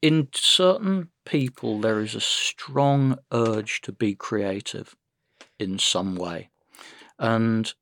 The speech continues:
there's also, I, I'm not quite sure how connected they are or not, but there's also curiosity. Again, we're all at university 'cause we've been cu-, continuously curious about s-,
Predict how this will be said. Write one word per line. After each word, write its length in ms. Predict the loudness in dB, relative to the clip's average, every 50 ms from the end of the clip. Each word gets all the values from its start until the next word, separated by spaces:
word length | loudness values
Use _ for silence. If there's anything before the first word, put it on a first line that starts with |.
| _ _ _ _ _ _ _ _ -10
there's 260 | -2 0 2 4 4 4
also, 640 | 2 2 0 0 0 2 4 6 6 6 4 2
I, 120 | 0 -4 -6 -4 -2
I'm 140 | 2 2 4
not 160 | 2 2 0
quite 240 | 0 -2 -2 0 0
sure 240 | 2 2 4 4
how 480 | 4 2 2 2 4 4 4 2 0 -2 _ _ _ _ -16 -14 -14 -8
connected 600 | -2 0 2 2 2 0 -4 _ -8 -8 -6 -2
they 120 | -2 0
are 200 | 0 0 0 0
or 40 | 0
not, 260 | 2 2 0 0 -2 -6 -16 -16 -16 -16 -20 -20 _ 0
but 240 | 2 2 2 0 -2 _ _ _ _ _ _ -8
there's 280 | -4 0 2 2 4 4
also 640 | 4 2 2 2 2 2 4 4 4 4 4 2 -2 -8 -18 -18 -16 -16 -16 -12 -10
curiosity. 880 | -2 2 4 6 8 8 8 6 6 4 2 2 2 2 2 2 0 -2 -4
Again, 340 | -2 2 4 4 4 4 4
we're 200 | 4 4 4 4
all 140 | 2 0
at 120 | -2 -4 -4
university 500 | -2 -2 0 2 2 2 2 2 -2 -6 -8 -10
'cause 60 | -12 -12 _ _ _ _ -10 -2
we've 200 | 0 0 2 2
been 160 | 0 -2 -2
cu-, 160 | -4 -8 -14 _ _ _
continuously 720 | -2 -2 0 2 2 2 2 2 2 0 -2 -2 -4 -4 -6 -8 -14 -20 -18 -2
curious 600 | 2 4 6 6 6 4 2 0 -2 -4 -6 -8 _ -20 _ _ -6
about 380 | -4 -2 0 0 0 0 0
s-, 120 | -2 -2